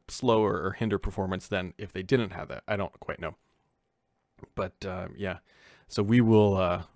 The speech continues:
<laughs> we'll see. And as Rambling Geek says, uh, "It is good that we do have that confirmed, that at least we do know,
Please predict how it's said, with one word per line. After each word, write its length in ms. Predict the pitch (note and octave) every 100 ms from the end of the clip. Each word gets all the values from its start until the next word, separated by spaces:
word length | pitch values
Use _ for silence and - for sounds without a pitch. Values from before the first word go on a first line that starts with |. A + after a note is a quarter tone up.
| - -
<laughs> 320 | C#3 G2 F#2+
we'll 220 | B2+ C#3
see. 280 | B2 - F#2 - - -
And 220 | B2+ A2+
as 100 | G#2
Rambling 360 | B2 B2+ A#2+
Geek 260 | G#2+ G2+ G2+
says, 460 | - G#2 G2 F#2 - B2 - _
uh, 200 | C3+ B2+
"It 100 | D#3
is 140 | D3 C#3
good 200 | - B2
that 100 | A2+
we 80 | A2
do 100 | G2
have 140 | G2+
that 100 | G2+
confirmed, 380 | F#2+ - G#2 G2
that 100 | G2
at 80 | B2+
least 220 | A2 -
we 80 | G2
do 180 | G2
know, 260 | F#2 F#2 F#2